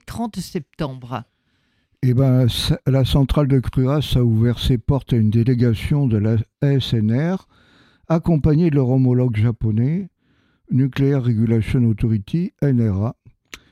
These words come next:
Speaker 2: La journée a été rythmée par des échanges techniques autour des modifications réalisées à l'occasion des quarante ans des réacteurs. Alors, parmi les points forts de la visite, les plots parasismiques,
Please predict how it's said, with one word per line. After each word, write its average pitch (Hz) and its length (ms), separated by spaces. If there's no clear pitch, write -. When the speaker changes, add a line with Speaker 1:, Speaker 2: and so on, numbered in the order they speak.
Speaker 2:
La 147 180
journée 165 420
a 143 60
été 135 480
rythmée 170 640
par 139 180
des 127 260
échanges 139 560
techniques 165 540
autour 139 300
des 131 100
modifications 135 800
réalisées 156 720
à 151 120
l'occasion 156 580
des 147 140
quarante 151 440
ans 175 140
des 147 140
réacteurs. 110 580
Alors, 143 260
parmi 160 380
les 139 120
points 135 280
forts 147 180
de 123 60
la 120 80
visite, 127 440
les 139 200
plots 143 340
parasismiques, 139 1080